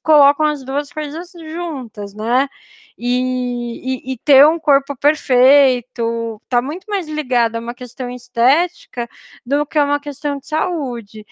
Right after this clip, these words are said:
Então, eu acho que, que uma das questões que fazem as pessoas começar a fazer atividade física e depois parar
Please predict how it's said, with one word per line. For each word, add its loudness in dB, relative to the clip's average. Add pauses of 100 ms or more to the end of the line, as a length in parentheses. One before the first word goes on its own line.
(320)
Então, 2
eu 4
acho 0
que, -10
que -4
uma -4
das -4
questões -4
que -20
fazem 0
as -8
pessoas -8
começar 0
a -4
fazer -6
atividade -6
física -12
e -6
depois -4
parar 0